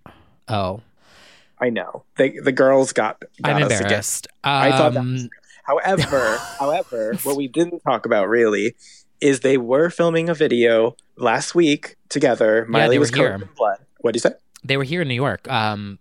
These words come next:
Speaker 1: some
Speaker 2: Yeah.
Speaker 1: TikTokers got, uh, TikToks of them, like,
Speaker 2: Oh.
Speaker 1: leaving.
Speaker 2: Yeah, the hotel. Um, so th-, that is coming.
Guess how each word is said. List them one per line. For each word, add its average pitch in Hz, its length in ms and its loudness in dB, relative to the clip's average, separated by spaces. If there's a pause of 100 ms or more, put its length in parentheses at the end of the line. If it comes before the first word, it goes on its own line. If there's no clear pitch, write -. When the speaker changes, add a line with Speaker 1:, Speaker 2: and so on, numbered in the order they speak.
Speaker 1:
some - 180 -6
Speaker 2:
Yeah. 156 140 2
Speaker 1:
TikTokers 107 880 -8
got, 107 340 -4 (100)
uh, 101 480 -2 (120)
TikToks - 800 -10 (140)
of 127 120 -10
them, 117 160 -6
like, 147 200 -6
Speaker 2:
Oh. - 20 -8
Speaker 1:
leaving. 101 500 -8 (160)
Speaker 2:
Yeah, 120 140 2
the 110 100 -6
hotel. 104 540 -4 (540)
Um, 113 280 2
so 123 320 0 (200)
th-, 127 220 -6
that 165 200 2
is 196 180 2
coming. 120 480 0